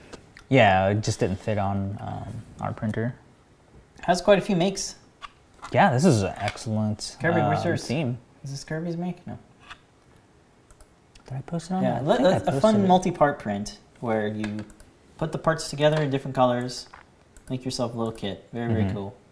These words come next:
Speaker 2: You should upload your remix.
Speaker 1: I'm pretty sure I did.
Speaker 2: Oh, okay.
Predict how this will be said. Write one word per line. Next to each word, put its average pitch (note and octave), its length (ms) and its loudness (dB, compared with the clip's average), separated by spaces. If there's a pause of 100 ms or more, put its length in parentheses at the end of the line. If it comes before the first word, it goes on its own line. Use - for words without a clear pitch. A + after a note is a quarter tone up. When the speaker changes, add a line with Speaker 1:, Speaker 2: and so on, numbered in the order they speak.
(460)
Speaker 2:
You C3+ 80 -4
should F3+ 160 2
upload D#3 280 2
your A#2 120 -4
remix. A2+ 420 -8 (1300)
Speaker 1:
I'm B2 280 0
pretty A#3 240 -2
sure F#3+ 640 -6
I E3 100 -2
did. B2+ 800 -4
Speaker 2:
Oh, F#3 140 -6 (340)
okay. D3 200 -8